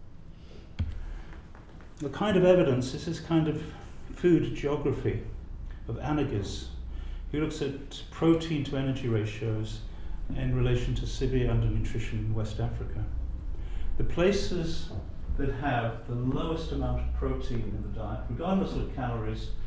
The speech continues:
have the highest levels of, of, of kwashiorkor. The places, as you move towards, towards the Sah-, the Sahel belt,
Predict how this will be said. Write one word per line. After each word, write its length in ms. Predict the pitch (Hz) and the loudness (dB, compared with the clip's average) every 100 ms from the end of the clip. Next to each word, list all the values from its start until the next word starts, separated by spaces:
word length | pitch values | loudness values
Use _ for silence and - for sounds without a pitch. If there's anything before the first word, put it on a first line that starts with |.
| - - | -2 -4
have 160 | 127 127 | -4 -4
the 80 | 123 | -4
highest 420 | 139 127 120 - | -2 -2 -2 -2
levels 500 | 127 120 104 95 - | -2 -2 -4 -6 -6
of, 120 | 101 | -6
of, 200 | - 104 110 | -6 -8 -10
of 240 | 110 - | -10 -12
kwashiorkor. 600 | 110 110 - 104 - 101 - - - - | -10 -10 -10 -10 -10 -12 -12 -16 -16 -10
The 80 | 120 | -8
places, 500 | - 175 190 135 135 | -2 -2 -2 -4 -6
as 200 | 120 123 | -4 -2
you 60 | |
move 540 | 127 175 190 185 - - | -2 6 8 8 4 -2
towards, 640 | 127 120 113 117 - - - - - | -2 0 0 0 -2 -10 -12 -14 -12
towards 380 | - 135 131 - | -6 -2 -2 -2
the 100 | 113 | -6
Sah-, 300 | - - - - | -8 -12 -12 -10
the 120 | 113 | -8
Sahel 420 | 117 113 165 170 | -8 -4 0 0
belt, 380 | 117 110 101 | 0 -4 -6